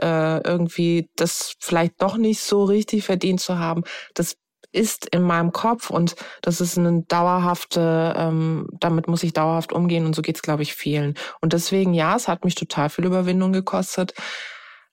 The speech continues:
Aber hier habe ich dann auch gedacht, okay, ich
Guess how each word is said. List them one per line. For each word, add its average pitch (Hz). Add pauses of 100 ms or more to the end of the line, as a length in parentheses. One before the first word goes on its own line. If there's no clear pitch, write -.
(100)
Aber 190
hier 233
habe 220
ich 208
dann 190
auch 190
gedacht, 180
okay, 185
ich 185